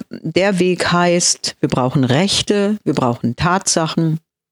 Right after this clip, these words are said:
Das entstand, war die Idee. Und wenn wir dann überall vorkommen können, dann ändern sich auch die Vorurteile in den Köpfen. Und das ist so die Idee der Behindertenbewegung gewesen. Also Aufklärungskampagnen gut und schön, wichtig,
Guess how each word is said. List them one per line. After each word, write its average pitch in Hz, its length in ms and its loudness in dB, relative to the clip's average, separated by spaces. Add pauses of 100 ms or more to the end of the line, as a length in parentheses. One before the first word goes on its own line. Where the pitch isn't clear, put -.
(460)
Das 156 240 0
entstand, 160 500 0
war 165 360 0
die 175 160 2
Idee. 160 300 2 (300)
Und 180 120 2
wenn 196 140 2
wir 196 80 2
dann 180 180 0
überall 160 360 2
vorkommen 180 540 0
können, 170 240 0
dann 160 160 2
ändern 156 360 0
sich 135 220 0
auch 123 140 -2
die 131 100 -2
Vorurteile 123 560 0
in 123 100 0
den 117 140 0
Köpfen. - 480 -2 (600)
Und 151 180 0
das 151 180 0
ist - 420 0
so 160 200 2
die 165 200 2
Idee 170 320 2
der 143 140 2
Behindertenbewegung 139 800 2
gewesen. - 580 0 (480)
Also 139 180 0
Aufklärungskampagnen 160 1120 0
gut 196 240 0
und 160 140 0
schön, 165 540 0
wichtig, 156 640 -2